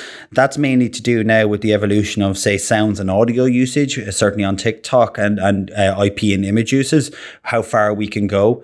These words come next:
um, and what our, what our rules are around that. But I have been lucky enough to be given the license and the trust to push the boundaries,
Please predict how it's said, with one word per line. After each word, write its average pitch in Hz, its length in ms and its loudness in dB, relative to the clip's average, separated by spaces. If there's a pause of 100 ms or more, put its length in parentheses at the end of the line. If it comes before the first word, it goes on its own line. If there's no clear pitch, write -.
(120)
um, 98 420 0
and 98 160 0
what 101 220 2
our, 98 100 -2
what 104 220 2
our 98 120 2
rules 104 300 0
are 101 300 4
around 95 260 -2
that. 113 460 0
But 117 440 -2 (220)
I 120 140 4
have 123 180 0
been 107 480 -2
lucky 113 300 2
enough 107 400 0
to 104 260 2
be 98 480 -4 (240)
given 117 320 0
the 104 120 -2
license 107 380 0
and 104 120 0
the 98 40 0
trust - 440 -2
to 104 80 0
push - 440 0 (120)
the 107 80 -2
boundaries, 98 600 -2